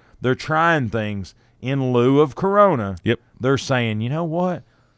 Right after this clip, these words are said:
Speaker 1: This is an opportunity to tweak the game in effort of player safety."
Speaker 2: Yeah, I'm good with it.
Speaker 1: And, you know,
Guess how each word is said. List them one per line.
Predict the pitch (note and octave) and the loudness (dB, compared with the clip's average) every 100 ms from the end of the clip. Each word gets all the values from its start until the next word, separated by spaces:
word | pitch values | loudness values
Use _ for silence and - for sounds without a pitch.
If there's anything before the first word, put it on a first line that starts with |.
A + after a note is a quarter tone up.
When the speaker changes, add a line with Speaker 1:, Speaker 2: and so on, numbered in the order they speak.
| _ | _
Speaker 1:
This | D#3+ E3+ C3+ | -6 -6 -6
is | |
an | A#2+ A#2 | -6 -4
opportunity | A#2 - F#2+ A#2+ A#2+ G#2+ | -4 -6 -8 -6 -4 -6
to | F2 | -8
tweak | - - C3 - | -8 -6 -6 -6
the | |
game | G2 A2 A2 G#2 - | -6 -4 -4 -8 -10
in | A2+ A2 G#2 | -8 -8 -10
effort | - B2+ - A#2 G2 | -2 -2 0 -4 -4
of | F2+ - | -6 -10
player | - G#2 G2 | -6 -4 -4
safety." | D#2+ - C2 - - - | -8 -14 -18 -20 -20 -12
Speaker 2:
Yeah, | C#3 C3 | -8 -6
I'm | B2 | -2
good | E2+ | -2
with | D2+ | -2
it. | C#2+ - - | -8 -12 -12
Speaker 1:
And, | A2 A#2+ A2+ G#2 G2 | -4 -2 0 -2 -6
you | A2+ A2+ | -6 -4
know, | G2+ F#2 F2 | -4 -6 -10